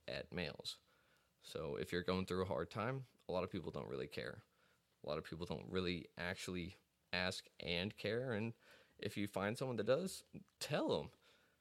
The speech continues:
Like, get it off your chest. Maybe that person will actually have a little bit of something to offer in the terms of help or experience, stories. Maybe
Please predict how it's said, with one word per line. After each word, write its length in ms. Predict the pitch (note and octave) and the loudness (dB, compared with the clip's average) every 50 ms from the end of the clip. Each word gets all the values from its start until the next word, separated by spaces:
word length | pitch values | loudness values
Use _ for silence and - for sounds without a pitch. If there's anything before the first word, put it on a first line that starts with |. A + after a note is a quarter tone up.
| _ _ - | _ _ -4
Like, 160 | G2+ A2 - | -4 -2 -2
get 80 | - F3 | 0 0
it 100 | F3 F3+ | 2 4
off 200 | F3 F3+ - - | 4 2 2 0
your 100 | E3+ - | -4 -4
chest. 480 | - - G3 E3 A2 - - - - - - - - - - - | 0 2 4 4 2 2 -2 -6 -10 -14 -18 -18 -20 -20 -16 -8
Maybe 400 | - F2 F2 G2 A#2 A#2+ C3 B2+ A#2 | -4 0 2 2 2 2 2 2 4
that 300 | A#2 A#2+ B2+ B2+ - - | 6 6 6 6 4 2
person 360 | B2 A2+ - - - C3+ A#2+ | 0 0 0 0 -2 -2 0
will 120 | G2 F2 | 2 2
actually 340 | D2+ A#2+ C#3 - - A2 A2+ | 2 2 0 0 0 0 0
have 200 | B2+ C3+ C#3+ B2+ | 0 0 -2 -2
a 60 | A#2 | -4
little 260 | G#2 G#2+ A#2 B2 B2 | -4 -4 -4 -2 -2
bit 180 | G2+ - A2 A#2 | 0 2 2 4
of 240 | A#2 F#2 E2+ G2 - - _ - - | 4 2 0 -4 -10 -16 _ -14 -10
something 520 | - - - E2 E2 F2+ - - G2+ G2+ - | -8 -4 -2 -2 -2 -2 -2 -2 -2 -2 -2
to 160 | - F#2 - - - | -4 -8 -12 -8 -6
offer 400 | - E2 E2 F2 - - A2+ A2+ | -4 -2 -2 -2 0 0 2 4
in 240 | B2 A#2 F#2+ F2 E2 - - - - - _ | 4 2 2 0 -2 -6 -12 -20 -20 -10 _
the 80 | - F2+ | -6 -6
terms 480 | - - - G2 F#2+ F2+ F2+ F2 - - | -4 -2 0 0 2 2 0 0 -2 -2
of 300 | - D2 E2 D#2+ F2 - - - - - - - - - _ _ _ | 0 0 0 0 -2 -6 -12 -18 -20 -20 -20 -20 -20 -20 _ _ _
help 480 | - - F#2+ E2+ E2 E2+ D#2 - - - _ _ | -4 0 2 4 4 4 2 0 -4 -12 _ _
or 220 | - D2+ D#2+ D#2+ - | -4 -4 -2 -2 -4
experience, 720 | - - - - G#2 G2 F#2 F#2 F#2+ F#2 F2+ F#2 - - | -4 -6 -2 0 2 2 4 4 4 4 2 0 0 -2
stories. 960 | - - - G#2+ G2+ G2 G2 G2+ G2+ F#2+ F#2 F#2 F2+ F2 E2 F#2 - - - - _ _ _ _ - | -4 0 2 4 4 6 6 4 4 4 2 0 -2 -4 -6 -6 -8 -10 -10 -14 _ _ _ _ -6
Maybe 600 | D2 F2+ F2+ F#2+ G2 G2 A#2+ A#2+ A#2 A#2+ A2+ | 0 4 4 4 4 4 0 -2 -2 -2 -4